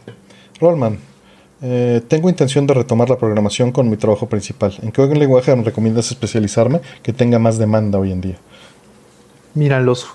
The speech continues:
Speaker 2: lenguajes que hoy tienen más demanda son, eh, Python y, este, Java. De los, o sea, también, pero, eh, también está JavaScript,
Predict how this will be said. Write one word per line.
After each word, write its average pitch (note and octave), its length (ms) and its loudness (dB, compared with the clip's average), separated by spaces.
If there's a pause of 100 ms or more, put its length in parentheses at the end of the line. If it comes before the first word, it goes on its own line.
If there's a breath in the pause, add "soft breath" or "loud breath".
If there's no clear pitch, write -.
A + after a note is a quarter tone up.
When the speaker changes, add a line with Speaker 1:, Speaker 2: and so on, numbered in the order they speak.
(140)
Speaker 2:
lenguajes D#3 420 0
que - 120 -4
hoy F#3 60 -2
tienen F3 260 0
más D#3 160 0
demanda C#3 360 0
son, C3+ 580 -2 (120)
eh, A2 140 -8 (120)
Python C#3 360 -2 (1300)
y, B2 840 2 (180)
este, B2 400 -4
Java. A#2 440 -4 (920)
De B2+ 120 0
los, - 400 -6
o C3 220 0
sea, C3+ 200 -4
también, D3+ 280 0
pero, C3 240 0 (540)
eh, C3+ 120 -6
también C3+ 240 0
está C3+ 180 -2
JavaScript, C3+ 520 -2